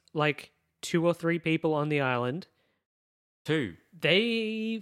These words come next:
Speaker 1: for some reason, were dying.
Speaker 2: Right.
Speaker 1: They tattooed not a map, but, like, coordinates in another language onto her back.
Speaker 2: Mm-hmm.
Speaker 1: So it's basically impossible for people of this age to find it.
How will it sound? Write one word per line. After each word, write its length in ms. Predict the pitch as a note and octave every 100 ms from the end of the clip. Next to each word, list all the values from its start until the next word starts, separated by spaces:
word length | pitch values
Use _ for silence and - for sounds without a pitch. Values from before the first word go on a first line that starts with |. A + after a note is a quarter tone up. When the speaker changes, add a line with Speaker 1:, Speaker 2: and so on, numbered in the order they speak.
| -
Speaker 1:
for 120 | F3
some 400 | - - A#3 C4+
reason, 640 | A3+ F3+ D3+ D#3+ D#3 G3+ -
were 180 | C#3+ C#3
dying. 800 | A2+ D3 D3+ F#3 E3 B2 A#2+ E3 - _ _
Speaker 2:
Right. 240 | F#2+ F2+ A#2+
Speaker 1:
They 140 | D#3
tattooed 920 | D#3+ - F#3 G3 - G#3+ G3+ G3+ E3+ - _ _ _ _ _ _
not 280 | D3 E3 A3
a 60 | F3+
map, 340 | D3+ C#3 F#3+ -
but, 160 | F3+
like, 300 | D#3 C#3 - _
coordinates 840 | - D#3+ C3 C3+ E3 G3 A3+ A3+ -
in 160 | F3
another 300 | D3+ D3 D3+ E3+
language 500 | D#3+ D#3+ D#3+ D3+ -
onto 280 | D#3 D#3 C#3
her 60 | B2+
back. 520 | C3+ A#2+ G#2+ - - _ _ _ A2 A2+
Speaker 2:
Mm-hmm. 200 | A2 D3 -
Speaker 1:
So 240 | - D#3+
it's 240 | D#3 D3+ -
basically 380 | E3 B3+ A#3+ F3+
impossible 520 | C#3+ E3+ D#3+ - C#3+
for 120 | C3
people 260 | D3 C#3 C3
of 80 |
this 200 | B2 C#3+ -
age 320 | C3+ C3+ -
to 80 | -
find 260 | - C3+
it. 160 | A#2 A#2